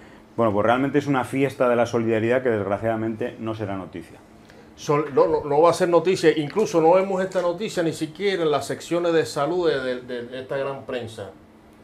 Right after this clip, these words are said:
Speaker 2: O sea, yo no la he visto, eh, me, me preocupo, me interesa, eh, sobre todo estos temas que son de, de vital importancia, y sin embargo no vemos, no, ya no en la, en, en, en la página internacional, sino en la sección de salud no aparece esto, y dice,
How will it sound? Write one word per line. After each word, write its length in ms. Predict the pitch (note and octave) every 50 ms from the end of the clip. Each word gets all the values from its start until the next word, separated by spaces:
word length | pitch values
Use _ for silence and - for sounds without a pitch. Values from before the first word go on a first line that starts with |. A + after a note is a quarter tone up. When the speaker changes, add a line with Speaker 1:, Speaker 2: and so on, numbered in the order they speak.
| - - -
Speaker 2:
O 20 | -
sea, 140 | - C3+ B2
yo 140 | B2+ D3+
no 100 | F3 F#3
la 80 | F3 E3+
he 20 |
visto, 680 | F3 F#3+ F3+ F3+ - - A2+ G#2+ G#2 G#2 G#2 G#2 G#2+ G#2+
eh, 20 | G2 G#2+ G#2+ G#2+ G#2+ G#2+ G#2 G#2 G2 G2+ G2 G2 G2+ G#2+ G#2+ G#2 G#2 A2 A2+ A#2
me, 80 | B2
me 80 | B2+ A#2+
preocupo, 680 | - C3 C3 C3 C3 - - F3+ G3 F3 - D3 C3+
me 100 | B2+ C3+
interesa, 680 | C3 B2+ A2+ B2+ C3 C#3 E3 F3 D#3+ - - A#2+ G#2 - - - - - - - - -
eh, 120 | A#2+ A2+
sobre 260 | G#2+ - B2 A#2+ B2 A#2+
todo 160 | - D#3+ E3
estos 260 | D#3+ E3 F3+ D#3 D#3+
temas 280 | - E3 E3 E3+ E3 D#3+
que 120 | - A#2+
son 240 | - - C#3+ D3+ D#3
de, 600 | D3+ D3 C#3 C3+ B2+ B2 A#2+ A#2+ A#2 A2+ A2+ A2
de 120 | A2+ A#2+ A#2+
vital 360 | A#2 A#2 A2 A#2+ C#3 C#3+ D#3+
importancia, 800 | E3+ E3 E3 E3+ E3 E3 - - E3 E3 D#3+ D#3+ - F#3 G3 G#3 - - - - - - -
y 100 | B2 B2
sin 200 | - - A#2+ B2
embargo 400 | B2+ A#2+ B2 C#3+ D#3 E3+ F3+ F#3
no 160 | F3 D#3+ D#3
vemos, 480 | D#3 F3+ G3+ A3 G#3 E3+ B2+ A2 A2+ A2+
no, 140 | A#2+ D3 C#3+
ya 180 | C#3 C#3+ D3+
no 120 | E3+ F#3+ G3+
en 80 | F#3+
la, 160 | F#3 E3+ D#3
en, 180 | D3 C#3+ C#3+ B2+
en, 280 | C#3 C3 C3 C3 B2 A#2+
en 200 | B2+ B2+ B2 A#2+
la 240 | A#2+ A#2 A2+ -
página 280 | - D3+ D#3 E3 F3 E3+
internacional, 640 | D#3+ D3 D#3 C#3 C3 B2 A#2+ - - B2 C3+ C3 A2+
sino 280 | G#2 B2+ A#2 B2 D3+
en 80 | F3+ F3+
la 80 | E3+ -
sección 480 | - D#3+ B2 - - - F#3+ G#3 A3
de 100 | G#3 F3+
salud 380 | - - E3+ E3+ G3 A3+ G#3+ - - - - - -
no 160 | C#3 D#3 F#3
aparece 500 | F#3+ F#3 E3+ D#3+ D#3+ E3 D#3+ D#3 - C3+
esto, 160 | A#2+ - B2+
y 80 | C3 C#3+
dice, 440 | F#3+ A3 F3 - - C3 G#2+ G2+